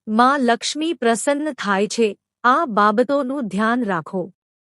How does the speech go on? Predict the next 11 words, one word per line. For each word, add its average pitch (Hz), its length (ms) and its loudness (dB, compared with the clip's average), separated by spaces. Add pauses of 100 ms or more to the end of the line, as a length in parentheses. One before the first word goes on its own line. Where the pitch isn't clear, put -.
(520)
વેદો 285 420 4
અને 311 340 -2
શાસ્ત્રોમાં 269 880 0
એવું 254 400 2
માનવામાં 240 600 2
આવે 196 420 2
છે 247 240 0
કે 247 240 0
માં 240 300 0
લક્ષ્મીને 254 760 -2
સ્વચ્છતા 254 680 -2